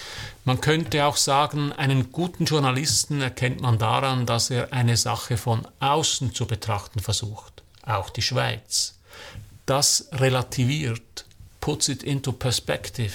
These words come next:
wie man auf Englisch sagt. Ich vermute, dass es rechtsnational engagierte Menschen als links, ja als frevlerisch empfinden, wenn JournalistInnen die Schweiz von außen, aus internationaler Perspektive betrachten.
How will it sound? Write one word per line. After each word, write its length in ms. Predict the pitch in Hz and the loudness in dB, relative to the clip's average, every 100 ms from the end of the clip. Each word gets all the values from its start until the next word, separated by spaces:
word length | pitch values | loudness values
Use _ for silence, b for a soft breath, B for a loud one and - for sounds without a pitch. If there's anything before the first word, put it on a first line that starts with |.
| - | -4
wie 100 | 117 | -2
man 260 | 107 98 120 | 0 -2 -4
auf 240 | 110 92 - | -8 -8 -6
Englisch 480 | 123 107 98 95 - | -2 -2 -2 -4 -4
sagt. 460 | - 110 110 - - - B B - - - | -6 -8 -12 -16 -20 -20 B B -20 -10 0
Ich 180 | 160 | 2
vermute, 460 | - 170 175 180 180 | 4 4 4 4 2
dass 220 | 165 135 | 4 4
es 260 | 139 123 127 | 4 4 2
rechtsnational 840 | 139 147 - 165 - 160 151 151 | 0 0 0 0 0 2 4 2
engagierte 680 | - 139 127 107 131 127 113 | 0 0 0 2 0 2 2
Menschen 580 | 107 135 - 127 123 - | 4 2 0 0 0 -2
als 240 | - 113 - | -2 0 2
links, 380 | 117 170 - - | 4 4 0 0
ja 240 | 107 113 - | 0 -2 -2
als 280 | 101 92 - | -2 -2 -4
frevlerisch 840 | - - 120 156 160 160 147 - | -4 -2 0 0 2 2 2 0
empfinden, 600 | 139 123 131 123 123 113 B B B | 0 2 2 2 2 0 B B B
wenn 160 | 131 127 | 0 2
JournalistInnen 1000 | 143 135 120 123 156 - 151 143 139 - | 2 4 4 4 2 0 -2 -2 -2 0
die 120 | 123 | 0
Schweiz 500 | 117 110 104 117 - - | 2 2 0 0 -2 -2
von 340 | - 127 127 - | 0 2 0 0
außen, 580 | 120 139 - - 113 95 B | 0 2 2 0 0 -2 B
aus 280 | - 113 92 - | -6 -4 -6 -2
internationaler 840 | 143 165 147 135 120 123 113 104 107 | 0 2 2 0 0 2 4 2 0
Perspektive 760 | 113 104 113 - 120 104 117 | -2 0 -2 -4 0 0 0
betrachten. 680 | 113 - 113 110 - 123 120 | -2 -4 -4 -6 -8 -8 -8